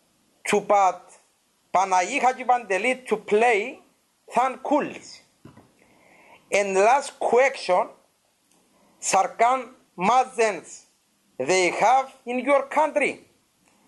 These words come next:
Thank you for your time. Ο Θέλος Ερμής, μηδέν δύο.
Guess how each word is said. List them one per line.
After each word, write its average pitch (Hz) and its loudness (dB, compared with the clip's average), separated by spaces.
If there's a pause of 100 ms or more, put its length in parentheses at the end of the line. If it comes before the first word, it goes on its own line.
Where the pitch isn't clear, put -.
(600)
Thank 330 0 (140)
you 254 2 (640)
for 202 0
your 196 0 (100)
time. 185 0 (1300)
Ο 156 2
Θέλος 190 2
Ερμής, 165 -2 (280)
μηδέν 143 0
δύο. 214 0